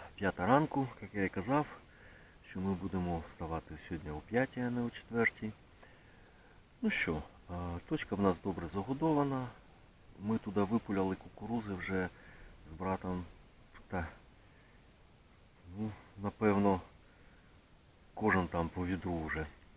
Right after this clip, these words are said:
От. Тому, о, якщо рибка буде хотіти, е, хотіти їсти, то вона, а, повинна крутитись там на нашій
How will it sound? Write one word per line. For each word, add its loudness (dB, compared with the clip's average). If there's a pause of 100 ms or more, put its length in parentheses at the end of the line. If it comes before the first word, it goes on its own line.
(1700)
От. -8 (560)
Тому, 4 (320)
о, -12 (260)
якщо 0 (240)
рибка -2
буде -8
хотіти, -12
е, -2
хотіти -8
їсти, -4
то -8
вона, 0 (880)
а, -2 (500)
повинна 2
крутитись -10
там -6
на -8
нашій 2